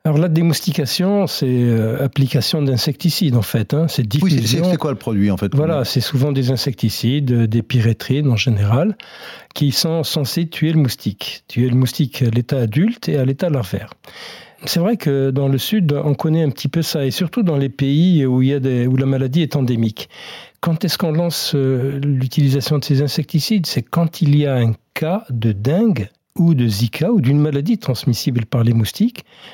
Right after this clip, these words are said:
Speaker 1: Et là, on, on essaye d'éviter euh, le, la prolifération du nombre de cas, on essaye de, d'éviter l'épidémie. Donc, on applique des insecticides.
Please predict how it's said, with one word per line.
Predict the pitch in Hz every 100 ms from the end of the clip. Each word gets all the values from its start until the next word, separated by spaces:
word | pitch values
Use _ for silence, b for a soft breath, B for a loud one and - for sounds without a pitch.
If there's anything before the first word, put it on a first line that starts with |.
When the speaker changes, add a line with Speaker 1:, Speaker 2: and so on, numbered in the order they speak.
| B
Speaker 1:
Et | 127
là, | 135
on, | 175 147 135
on | 135
essaye | 139 - 151
d'éviter | 131 220 190 185 - 190 233 226 _ _ -
euh, | 143 131 127
le, | 127 127 127 123 131 139
la | 135
prolifération | - - 185 185 170 151 143 - 147
du | 143
nombre | 131 151 127
de | 120
cas, | 123 135 156
on | 139
essaye | - 131
de, | 117 117
d'éviter | 113 156 139 143 202
l'épidémie. | 151 - 131 120 113 - b b b
Donc, | 135 135 139
on | 131
applique | 131 - 147 165
des | 143 127
insecticides. | 135 - 123 - - - -